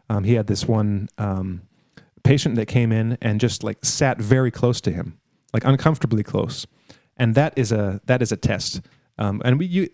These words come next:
depending on how you look at, at these kinds of things, you can see them as tests, manipulations, which essentially they're the same thing,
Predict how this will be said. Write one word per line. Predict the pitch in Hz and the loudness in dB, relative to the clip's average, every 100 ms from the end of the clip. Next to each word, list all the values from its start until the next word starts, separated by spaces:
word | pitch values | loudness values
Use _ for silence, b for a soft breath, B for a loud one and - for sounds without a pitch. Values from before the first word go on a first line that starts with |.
| 101 123 - 151 | -10 -16 -10 0
depending | 143 196 | 2 2
on | 175 | 0
how | 135 | 0
you | 131 | 0
look | 151 | -2
at, | 135 - - _ - | -4 -6 -10 _ -2
at | 117 - | -2 0
these | 120 110 | 0 0
kinds | - 107 | 0 0
of | 104 | 0
things, | 113 107 | -2 0
you | 113 | -2
can | 120 | -2
see | - | -2
them | 120 104 | 0 -2
as | - | 2
tests, | - 165 - - - b b b b | 2 2 -4 -8 -8 b b b b
manipulations, | 123 127 - 113 117 - 110 156 - - _ _ _ _ - | 2 4 0 0 0 -2 -4 -6 -10 -14 _ _ _ _ -2
which | 127 | 0
essentially | 120 - 151 135 | 0 -2 0 0
they're | 113 | 0
the | 107 | 0
same | - 120 110 | 0 -2 -2
thing, | 73 - 135 101 | -4 2 2 2